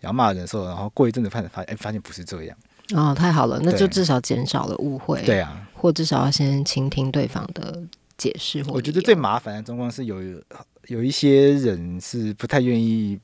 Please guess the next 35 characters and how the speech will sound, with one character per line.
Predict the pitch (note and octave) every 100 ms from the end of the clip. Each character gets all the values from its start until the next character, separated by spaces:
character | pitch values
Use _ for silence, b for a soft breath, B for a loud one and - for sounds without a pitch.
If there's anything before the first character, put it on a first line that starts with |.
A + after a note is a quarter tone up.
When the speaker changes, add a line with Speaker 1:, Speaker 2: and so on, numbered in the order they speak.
| _
Speaker 1:
把 | - D#3
话 | -
讲 | F#2 -
清 | - F2
楚， | - G#2+
有 | D#3+
些 | B2+
人 | C3+
个 | D#3+ A#2+
性 | -
可 | A2+ D#2
能 | E2+
是， | - A2 G2 b b b b b
嗯， | F#2+ F#2+ F#2+ F#2+
不 |
太 | - C3
敢 | - F#2+
讲。 | - E2+ C#2 -
Speaker 2:
嗯。 | G3+ F#3 C3+ C#3
Speaker 1:
所 | D3+
以 |
我 | A#2+
觉 | B2
得 | B2
要 | D3
怎 | A2+
么 | G#2+
样 | B2+ B2+
让 | B2+
大 | A#2+ A#2
家 | A#2+ A#2
愿 | B2
意 | A#2
把 | A2 D#2+
话， | - A2 F#2 E2+